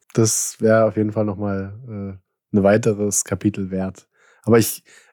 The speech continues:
nach Kapitel vier hatte ich genau den Gedanken, also in Kapitel vier.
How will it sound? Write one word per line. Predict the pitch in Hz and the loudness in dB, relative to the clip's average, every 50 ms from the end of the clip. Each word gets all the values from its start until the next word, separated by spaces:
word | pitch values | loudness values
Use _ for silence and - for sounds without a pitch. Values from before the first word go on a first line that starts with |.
| - | -6
nach | 123 120 - 127 120 - | -6 -2 0 2 2 2
Kapitel | - 123 - 160 156 165 151 | 2 2 2 2 4 4 2
vier | - - - 156 160 165 160 143 | 2 2 4 4 6 6 6 4
hatte | 139 135 139 | 4 0 -2
ich | 120 - | -6 -2
genau | - 120 117 113 113 117 120 117 | -2 0 2 2 2 2 2 2
den | 117 120 117 113 110 | 2 0 0 0 -2
Gedanken, | 110 107 104 98 98 - 104 104 98 | -2 -2 -2 -4 -6 -8 -14 -16 -16
also | 98 101 98 101 104 | -14 -12 -10 -8 -4
in | - 127 131 139 | 0 2 4 4
Kapitel | - 113 - - 98 98 90 | 4 2 0 -2 -4 -4 -6
vier. | - - 101 95 92 92 95 | -6 -6 -6 -4 -4 -6 -10